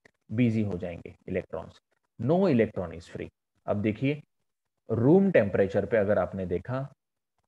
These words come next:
low temperature पे अगर आपने देखा, तो कोई भी इलेक्ट्रॉन free नहीं है। अगर इलेक्ट्रॉन free नहीं होगा, तो आपका सीबी कैसा होगा? conduction band empty होगा ना।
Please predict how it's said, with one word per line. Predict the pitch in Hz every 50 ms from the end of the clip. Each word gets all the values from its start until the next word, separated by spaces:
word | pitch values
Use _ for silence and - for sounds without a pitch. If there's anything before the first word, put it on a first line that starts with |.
| _ _ _ _ -
low | 113 107 110 117 135 143
temperature | 139 - 110 104 98 101 101 95 - 104 95 -
पे | - 104
अगर | 95 92 98 95
आपने | 90 87 - 98 95
देखा, | 90 92 92 - - 139 147 147 - _ _ _
तो | 104
कोई | - - 98 101
भी | 107 143
इलेक्ट्रॉन | 156 156 160 160 165 - 165 165 165
free | 165 - 165 160 160
नहीं | 156 160 156 160
है। | 165 170 - _ _ _ -
अगर | 104 107 123 120
इलेक्ट्रॉन | 107 107 110 - - 139 139 139
free | 131 - 135 143 123 165
नहीं | 156 139 127 123 120
होगा, | 113 104 98 98 101 98
तो | - 143 160 185 - - - - _ _ _ _ -
आपका | 98 - - - 135
सीबी | 127 - - 123 127 131 156 160
कैसा | - 156 151 147 170 165
होगा? | 151 147 120 110 95 87 - - _ _ _ _ _ _ _ _ _ _ _ _
conduction | 107 107 110 120 117 - 160 147 147
band | 151 165 165 160
empty | - 139 143 156 160 165 196
होगा | 175 160 139 139 156
ना। | 175 190 120 110